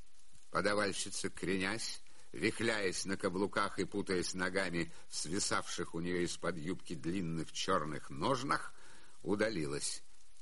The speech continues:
А Фрита начал оглядывать зал ресторана, выискивая, нет ли кого подозрительного. Кучка хоботов, несколько чумазых мужиков, да дрыхнущий у стойки пьяный тролль. Все как обычно.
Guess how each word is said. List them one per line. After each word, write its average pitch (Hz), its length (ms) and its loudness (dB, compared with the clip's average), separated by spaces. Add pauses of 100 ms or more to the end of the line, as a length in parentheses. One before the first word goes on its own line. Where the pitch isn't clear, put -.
(140)
А 101 200 4
Фрита 175 600 2
начал 151 540 2
оглядывать 127 640 4
зал 104 320 4
ресторана, 113 600 2
выискивая, 107 680 2
нет 117 400 -2
ли 135 140 -2
кого 113 480 0
подозрительного. 64 1200 -4 (400)
Кучка 196 360 4
хоботов, 127 580 2 (180)
несколько 101 680 2 (160)
чумазых 98 600 4
мужиков, 87 580 2 (220)
да 92 200 2
дрыхнущий 90 640 2
у 80 100 2
стойки 110 400 2
пьяный 85 500 0
тролль. 65 580 -2 (760)
Все - 300 0
как - 240 -6
обычно. - 540 -4